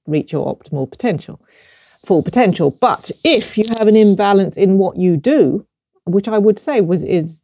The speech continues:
the environment in terms of what you choose to do, then that could have either a positive or a negative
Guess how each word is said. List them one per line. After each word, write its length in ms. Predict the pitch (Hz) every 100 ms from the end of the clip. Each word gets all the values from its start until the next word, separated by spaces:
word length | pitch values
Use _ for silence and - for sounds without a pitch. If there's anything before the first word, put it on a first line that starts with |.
| -
the 100 | 160
environment 540 | 147 165 175 139 151
in 260 | 156 151 143 _
terms 300 | 170 156 143
of 100 | 135
what 180 | 147 -
you 120 | 143
choose 340 | - 175 160
to 100 | 160
do, 260 | 170 165 202 _ _ _ -
then 200 | 190 185
that 240 | 190 - -
could 260 | 233 190
have 280 | 202 180 180
either 320 | 208 196 175
a 60 | 170
positive 460 | 202 190 165 170
or 200 | 185 170
a 40 | 165
negative 400 | 247 233 156